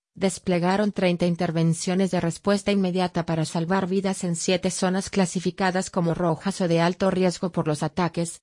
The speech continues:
e involucraron a ciento cuarenta y siete niños en actividades semanales de apoyo psicosocial dentro de los propios refugios.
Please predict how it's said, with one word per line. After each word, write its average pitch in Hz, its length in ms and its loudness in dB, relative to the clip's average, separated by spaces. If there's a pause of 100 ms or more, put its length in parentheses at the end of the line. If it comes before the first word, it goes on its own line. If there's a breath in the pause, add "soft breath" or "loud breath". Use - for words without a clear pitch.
(140)
e 170 160 2
involucraron 175 800 2
a 196 80 2
ciento 190 420 0
cuarenta 175 500 0
y 147 60 0
siete 185 400 -2
niños 190 360 2
en 185 120 -4
actividades 190 640 0
semanales 175 640 2
de 170 80 2
apoyo 170 320 2
psicosocial 180 760 -2
dentro 180 380 2
de 165 120 2
los 147 180 -2
propios 175 400 0
refugios. - 720 -4